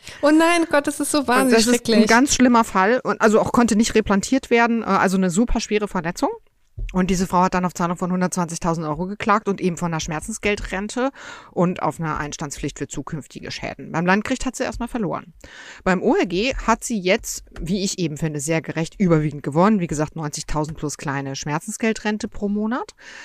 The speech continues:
Speaker 2: Ein Sachverständiger hatte nämlich festgestellt, dass da ein Teil in dem Fahrzeug von Anfang an nicht richtig verbaut worden war. Das Auto sei von
Speaker 1: Bitte?
Speaker 2: Anfang an prinzipiell nicht verkehrssicher gewesen.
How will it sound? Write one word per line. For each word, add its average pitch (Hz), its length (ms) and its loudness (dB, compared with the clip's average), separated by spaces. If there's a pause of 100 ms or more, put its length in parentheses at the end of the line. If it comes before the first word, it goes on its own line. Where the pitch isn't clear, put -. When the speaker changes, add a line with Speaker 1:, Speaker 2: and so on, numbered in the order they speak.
(140)
Speaker 2:
Ein 185 140 2
Sachverständiger 220 680 0
hatte 180 200 -2
nämlich 165 240 -8
festgestellt, 170 580 -4
dass 160 140 -2
da 175 100 2
ein 170 80 0
Teil 185 300 2
in 175 100 0
dem 165 120 -6
Fahrzeug - 460 -4
von - 200 -2
Anfang 214 300 0
an 180 160 0
nicht 165 180 -10
richtig 160 240 -12
verbaut 160 380 -2
worden 143 200 -8
war. 156 160 -4 (220)
Das 160 160 -4
Auto 214 280 2
sei 185 220 0
von - 140 -6
Speaker 1:
Bitte? 262 100 -2
Speaker 2:
Anfang 208 320 -2
an 175 220 -4
prinzipiell 185 680 -2
nicht 160 200 -10
verkehrssicher - 680 -8
gewesen. - 500 -16